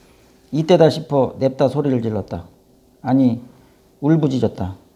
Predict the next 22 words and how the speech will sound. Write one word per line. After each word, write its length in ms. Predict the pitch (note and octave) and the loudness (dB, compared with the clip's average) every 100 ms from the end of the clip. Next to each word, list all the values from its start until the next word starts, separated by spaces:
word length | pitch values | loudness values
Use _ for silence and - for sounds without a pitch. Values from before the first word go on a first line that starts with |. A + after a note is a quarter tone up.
| _ _ _ | _ _ _
울분을 580 | C3+ C#3+ C3 C#3 B2+ A#3+ | -4 0 2 4 4 2
토해내고 460 | - D#3+ D3 C3 A2 | 0 2 2 2 0
싶었다. 500 | - G#2+ - G#2+ G2 - _ _ _ _ _ - - _ _ _ | -6 -10 -8 -6 -8 -12 _ _ _ _ _ -20 -20 _ _ _
지난 280 | C#3+ D#3 C#3+ | 0 2 4
이 120 | D3+ | 4
년여에 800 | E3 D#3+ D3 - - C3 C3+ B2+ | 4 2 0 -4 -4 2 2 2
걸쳐 500 | A#2+ A#2 C3 A#2 G#2 | 0 -2 0 2 2
개발했던 640 | C3+ C3 B2+ C3 C3 A#2+ | 2 2 2 2 2 0
신상품이 640 | A#2 D3 C3+ B2+ B2+ B2 A#2 | -2 -4 -2 -2 0 0 0
실패로 480 | D#3 D3 C3 B2 | -4 -2 0 0
판명나는 600 | - D3+ D3 C#3 B2+ B2+ G#2+ | -2 -2 0 2 2 0 0
순간 480 | A2+ G#2 F#2+ F#2 - _ _ - - _ _ | -2 0 -2 -4 -12 _ _ -20 -20 _ _
번아웃에 560 | C3 C#3 C#3 B2 B2+ B2+ | 4 6 6 4 0 0
빠진 260 | B2+ B2 | 0 2
나를 220 | A2+ A2+ | 2 0
발견했다. 640 | A2+ G#2+ G#2 G2+ F#2 F2 F2+ - | -2 -2 -2 -2 -4 -10 -14 -12
그리고는 680 | - B2+ B2+ B2+ A#2 - - - _ _ - | -4 0 4 4 2 -4 -16 -20 _ _ -2
이 140 | C#3 | -2
정처 380 | C3 C3 C3+ C#3 | 2 4 4 4
없는 260 | C#3 C#3 B2+ | 4 4 2
방황을 400 | A#2 B2 A#2 A2+ | 2 2 2 0
시작했다. 640 | - A2+ - G#2+ - G2+ | -2 -8 -8 -10 -10 -10